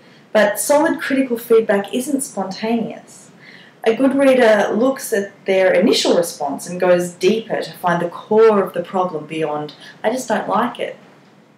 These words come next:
The sandwich method is to talk about what's working in a story, then what's not working, and then finishing with a strong point on the work. In other words, the critical feedback is sandwiched between two positives.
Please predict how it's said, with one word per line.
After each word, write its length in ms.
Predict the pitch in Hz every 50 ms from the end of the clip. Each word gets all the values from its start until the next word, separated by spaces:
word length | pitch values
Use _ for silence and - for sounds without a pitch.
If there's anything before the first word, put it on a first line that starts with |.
| _ _ _ _ _ _ - - - - - - - _ _ _ _
The 80 | - 226
sandwich 480 | - 311 311 339 349 349 359 - -
method 340 | 240 208 202 - 180 165 - -
is 160 | 196 202 -
to 80 | - -
talk 220 | - 220 226 220
about 280 | 220 - 175 156 143 160
what's 320 | 165 160 - - - -
working 380 | - 165 165 - - - 269 277
in 80 | 311 320
a 60 | 320
story, 580 | - - - 330 339 349 370 392 403 440 453 - - - _ _ _ _ -
then 260 | 175 170 170 170 165
what's 240 | 151 - - - -
not 240 | 208 240 - -
working, 540 | 285 302 302 302 302 - 330 330 339 339 349 - _ _ _ _ _ _ _ _ _
and 160 | - 214 233
then 180 | 240 240 240 233
finishing 400 | 240 262 285 277 294 - 285 269
with 100 | 262 240
a 60 | 214
strong 480 | 202 - - - 196 185 185 196 196 196
point 540 | - - 170 156 151 156 160 - - - - _ - -
on 100 | 170 170
the 80 | 156
work. 360 | 151 156 151 147 - - - - - _ _ _ _ _ _ _ _ _ _ _ _ - - - - -
In 160 | - 240 240 254
other 220 | 269 277 311 262
words, 320 | 208 175 156 156 156 -
the 100 | - 220
critical 380 | 202 - - 302 339 359 339 311
feedback 560 | - - - 240 226 214 220 202 202 202 -
is 100 | 190 180
sandwiched 800 | - - - - 208 202 214 226 214 202 175 151 151 - - -
between 380 | - - - - 175 175 170
two 200 | 170 - - 202
positives. 800 | 196 - - 180 180 - - - - - - - - - - -